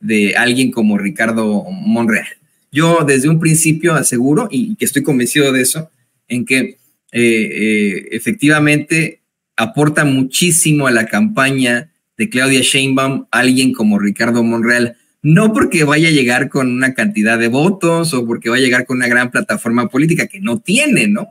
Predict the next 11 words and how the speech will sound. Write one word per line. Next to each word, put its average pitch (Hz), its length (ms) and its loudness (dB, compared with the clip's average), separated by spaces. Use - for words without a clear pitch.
Efi-, - 320 -8
ev-, 113 220 -2
evidentemente 127 760 0
no 127 140 -2
tiene 123 240 -2
mucho 120 300 -2
respaldo, 143 600 0
sino 160 280 2
por 170 160 2
el 175 120 4
gran, 285 260 0